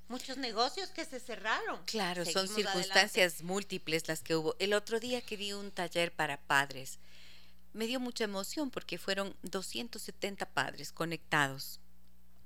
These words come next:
Speaker 2: Fue un tallercito online que hice de liberación emocional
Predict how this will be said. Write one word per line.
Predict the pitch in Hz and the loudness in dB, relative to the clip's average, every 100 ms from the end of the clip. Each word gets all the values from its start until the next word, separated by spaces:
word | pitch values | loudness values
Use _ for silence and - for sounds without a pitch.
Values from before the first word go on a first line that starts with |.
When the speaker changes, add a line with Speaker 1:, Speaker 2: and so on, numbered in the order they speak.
| - | -12
Speaker 2:
Fue | - 170 | -2 -2
un | 175 160 | -2 -4
tallercito | - 151 147 151 - 175 165 | -2 0 0 -2 -6 -2 0
online | 160 165 151 143 160 | 0 0 0 0 -2
que | 151 147 | -2 -4
hice | 131 - 147 | -4 -4 -4
de | 135 | -4
liberación | 135 127 127 - 151 | -6 -6 -6 -4 -6
emocional | 156 156 - 143 127 | -6 -8 -8 -6 -6